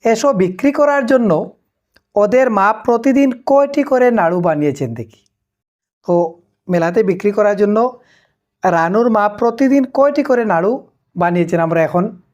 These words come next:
সেটা দেখব। এখানে দিন দিয়েছে, প্রথম, দ্বিতীয়, তৃতীয়, চতুর্থ, পঞ্চম, মানে এই কোন দিন কতটি নাড়ু বানিয়েছেন, নাড়ুর বিন্যাস,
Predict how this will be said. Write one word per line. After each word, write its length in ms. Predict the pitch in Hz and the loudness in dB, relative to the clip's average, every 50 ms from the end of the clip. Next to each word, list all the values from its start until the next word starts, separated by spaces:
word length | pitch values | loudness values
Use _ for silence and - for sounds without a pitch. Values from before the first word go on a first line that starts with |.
| _ | _
সেটা 260 | - - - 165 165 160 | -10 -8 -4 -2 -2 -2
দেখব। 300 | 143 151 143 143 143 160 151 180 175 - _ _ _ _ _ _ _ _ _ _ _ _ _ _ _ _ _ _ _ _ _ _ _ _ _ _ _ _ _ _ _ _ _ _ | -2 -2 -4 -4 -4 -4 -4 -4 -4 -10 _ _ _ _ _ _ _ _ _ _ _ _ _ _ _ _ _ _ _ _ _ _ _ _ _ _ _ _ _ _ _ _ _ _
এখানে 280 | - 196 - 240 262 277 269 202 175 | -6 -2 -2 0 0 0 0 2 2
দিন 120 | 202 226 247 233 | 2 4 4 4
দিয়েছে, 340 | 202 202 185 165 147 - 165 - - | 4 4 2 2 0 0 -4 -2 0
প্রথম, 280 | 185 190 185 185 196 190 196 180 | -2 -2 0 0 0 0 0 2
দ্বিতীয়, 320 | 165 170 165 170 - 190 180 | 2 0 0 0 -2 -2 -2
তৃতীয়, 480 | 180 190 175 170 - - 185 175 170 170 175 190 - - - _ | 0 0 0 -2 0 0 0 2 2 2 0 0 -4 -8 -16 _
চতুর্থ, 420 | - 185 175 180 190 165 165 175 - 190 180 185 | -4 -4 -2 0 0 -2 -2 -2 -4 -4 -2 -2
পঞ্চম, 380 | 180 151 139 127 - 143 131 131 151 | -2 -4 -4 -4 -4 -4 -4 -2 0
মানে 160 | 165 170 170 170 165 180 | 0 0 0 0 0 0
এই 80 | 185 180 180 180 - _ _ _ _ _ _ _ _ _ _ _ - | 0 0 -2 -6 -12 _ _ _ _ _ _ _ _ _ _ _ -4
কোন 160 | - 233 254 254 240 | -2 0 0 2 2
দিন 160 | 262 262 254 254 247 240 | 2 0 0 -2 -2 -2
কতটি 320 | 226 208 - 226 220 262 247 | -2 0 0 0 0 2 2
নাড়ু 220 | 226 196 165 165 175 | 2 2 0 0 0
বানিয়েছেন, 460 | 165 165 160 156 147 135 - 143 143 - - _ _ _ _ _ _ _ | 0 0 0 0 -2 -2 -2 -4 -4 -4 -8 _ _ _ _ _ _ _
নাড়ুর 420 | 185 180 185 180 175 175 208 233 226 | 0 2 2 2 2 2 2 0 2
বিন্যাস, 440 | 196 202 185 160 156 147 135 127 123 | 2 2 2 2 2 0 -2 -2 -6